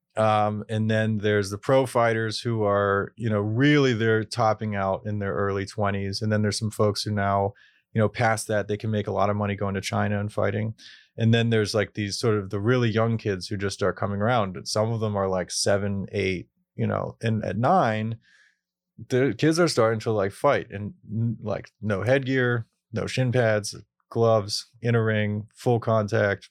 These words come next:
punches, kicks, elbows, knees. And so, uh, there's this kid, and it's just the first day he was really funny, and he would, like, look at me and then, like, crack up because I'm a giant. And,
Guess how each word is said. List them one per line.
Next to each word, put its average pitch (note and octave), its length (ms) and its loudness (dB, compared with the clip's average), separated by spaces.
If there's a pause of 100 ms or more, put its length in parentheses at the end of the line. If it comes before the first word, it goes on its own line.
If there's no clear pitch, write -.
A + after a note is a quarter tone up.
punches, A2+ 340 -2
kicks, G#2+ 300 -4
elbows, G#2 420 -2
knees. G2+ 440 -6 (640)
And A#2 220 2
so, A2 540 2
uh, G2 400 2 (160)
there's B2+ 180 0
this A#2+ 100 -2
kid, F3+ 220 2
and A#2+ 100 -2
it's F#2+ 100 -6
just A#2 140 -4
the A#2+ 80 -2
first D3+ 320 0
day C3 200 2
he A#2+ 100 0
was G#2 160 -4
really A2+ 260 2
funny, A2 320 -2
and G#2+ 80 0
he A2+ 60 0
would, A2 100 0
like, G2+ 240 -2
look A2+ 200 0
at B2 120 -2
me A2 360 -2 (200)
and A#2 80 -4
then, A2+ 120 2
like, G2+ 160 2
crack G#2+ 340 0
up G2+ 240 -2
because G#2+ 300 -4
I'm A2 120 0
a F2+ 40 -6
giant. G#2 640 -6
And, G2 320 -14